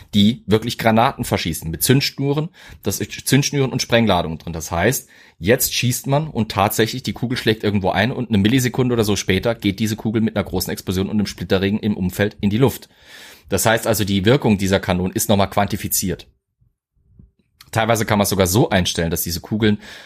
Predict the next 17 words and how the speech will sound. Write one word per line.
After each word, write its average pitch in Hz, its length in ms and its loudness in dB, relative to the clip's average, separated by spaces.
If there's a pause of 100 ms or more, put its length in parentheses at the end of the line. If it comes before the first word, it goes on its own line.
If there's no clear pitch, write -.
(140)
äh, 90 220 2
noch 98 240 0
im 143 160 4
Flug 147 320 0
oder 87 120 0
diese 85 140 -4
Granaten 98 380 0
noch 92 100 -6
im 127 160 2
Flug - 320 -2
explodieren, 90 560 -2
über 151 220 2
den 113 140 2
Gegnern 107 340 -2
drüber 92 300 -2
und 98 140 -6
den, 95 220 0